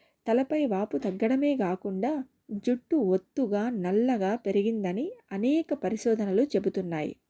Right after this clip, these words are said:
కొబ్బరి నూనెలో కూడా ఎన్నో అద్భుత ప్రయోజనాలు ఉన్నాయని చెబుతున్నారు. ఇందులో లారిక్ యాసిడ్ ఉంటుంది. ఇది మన శరీరంలో జీవక్రియను వేగవంతం చేయడంలో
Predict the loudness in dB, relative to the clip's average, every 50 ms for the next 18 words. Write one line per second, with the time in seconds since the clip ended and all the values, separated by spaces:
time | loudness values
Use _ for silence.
0 | _ _ _ _ _ _ _ _ _ _ _ _ _ _ 2 2 2 2 2 0
1 | 0 0 0 0 0 0 0 2 2 2 2 0 0 0 -2 0 0 -2 -4 -6
2 | _ -6 -6 -4 -4 -2 -2 -2 -2 -4 -4 -6 -6 -6 -6 -6 -4 -2 -2 0
3 | 0 -2 -2 0 2 4 4 4 2 2 0 -2 -2 0 0 0 0 0 -2 -2
4 | -2 -2 -2 -2 -2 -2 -2 -4 -4 -2 -2 -4 -4 -4 -6 -8 -6 -6 -4 -4
5 | -6 -6 -8 -12 _ _ _ _ _ _ _ _ -20 -20 -20 _ _ _ _ -2
6 | 0 2 4 4 4 6 4 2 2 -2 _ _ _ _ _ _ -4 -2 0 0
7 | 0 0 0 -2 -2 -2 -4 -4 -4 -2 0 0 0 0 0 -2 -2 -4 -4 -6
8 | -6 -6 -6 -10 -12 -14 _ _ _ _ _ _ _ _ 0 2 2 2 2 0
9 | 0 0 -2 0 0 2 2 4 4 2 2 0 0 0 0 0 0 0 -2 _
10 | _ -10 -8 -2 2 2 4 4 4 2 0 0 0 0 0 0 -2 -4 -6 -8
11 | -10 -14 _ _ 2 4 4 6 6 4 2 0 0 -2 -4 -4 -4 -4 -2 -2
12 | 0 0 2 2 0 0 -2 -2 0 0 0